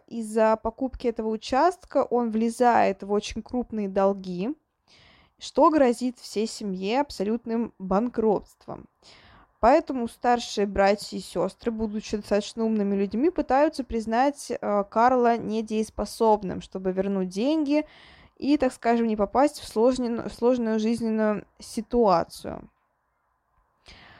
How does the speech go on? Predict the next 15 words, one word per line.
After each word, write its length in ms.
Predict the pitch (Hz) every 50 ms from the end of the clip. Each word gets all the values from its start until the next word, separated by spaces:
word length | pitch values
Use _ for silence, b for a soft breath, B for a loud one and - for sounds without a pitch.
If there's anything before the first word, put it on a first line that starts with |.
| B B B B _
А, 220 | - 214 214 214 214
но 200 | 220 262 320 370
чуть 200 | - - 285 -
позже 920 | _ - 247 240 240 226 220 208 208 202 202 202 202 196 196 185 180 190 - 220 220 -
они 240 | - 202 202 202 202
отменили 480 | 202 196 - 226 233 233 233 202 196 202
свой 260 | 190 - - 190 190
запрос, 480 | 190 196 190 - - 214 254 311 370 -
поскольку 600 | - - 214 - - - 190 202 208 - - 202
Карл 720 | - - 226 220 233 247 247 240 220 208 196 190 185 185
был 220 | 196 202 196 202 208
достаточно 460 | 208 - - 208 202 - - 208 196
агрессивным 600 | 202 202 208 220 - - - 233 214 202 190 190
человеком 800 | - - 208 196 196 196 226 294 349 - - 269 208 190 190 190
и, 400 | 196 214 226 226 226 220 208 214